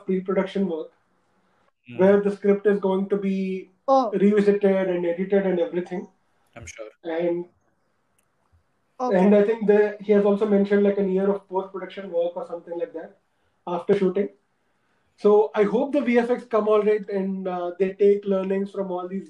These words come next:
Speaker 1: big movies which have come up in India
Speaker 2: Correct.
Speaker 1: in recent times. So
Speaker 3: Yeah.
Speaker 1: I really, uh, so that, uh, see, for me, I think if the movie is going to come out anyway,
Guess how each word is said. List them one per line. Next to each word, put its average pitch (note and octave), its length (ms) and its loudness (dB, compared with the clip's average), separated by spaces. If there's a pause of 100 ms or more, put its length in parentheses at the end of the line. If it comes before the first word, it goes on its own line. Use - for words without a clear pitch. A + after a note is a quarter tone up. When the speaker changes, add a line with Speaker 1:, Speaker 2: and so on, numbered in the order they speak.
Speaker 1:
big F3 100 -2 (100)
movies F3 260 2
which E3+ 180 -18
have F3+ 160 -8
come E3 180 -8
up - 120 -16
in D#3+ 140 -8
India D#3 220 -6 (500)
Speaker 2:
Correct. B2+ 200 -8 (120)
Speaker 1:
in F3 80 -4 (120)
recent F3 380 2
times. D3+ 240 -6 (1120)
So E3+ 80 2 (340)
Speaker 3:
Yeah. - 100 -16 (720)
Speaker 1:
I F3+ 40 6 (100)
really, A#3 240 4 (300)
uh, A3+ 180 6
so D#4 60 6 (120)
that, A#3+ 140 0 (220)
uh, D4 100 -12 (180)
see, C#4+ 180 0
for C4 160 4
me, D4+ 100 2 (420)
I - 20 -2 (120)
think C#4 140 -4 (260)
if - 60 -12 (200)
the G#3+ 120 4
movie B3 240 4
is A#3+ 100 -6
going B3 200 2
to - 120 -4
come G3+ 180 2
out G#3 200 -2
anyway, A3+ 280 -2